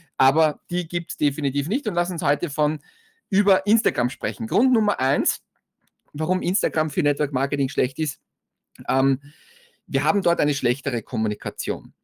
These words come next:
Das heißt, um Menschen zu gewinnen für dein Network Marketing als Kunde, als Partner, geht's um Kommunikation. Und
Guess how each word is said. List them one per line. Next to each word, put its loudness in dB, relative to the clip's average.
Das -2
heißt, 0
um 2
Menschen 0
zu 0
gewinnen 0
für -6
dein -2
Network -2
Marketing -4
als -6
Kunde, 2
als -2
Partner, 0
geht's 0
um 0
Kommunikation. 0
Und 0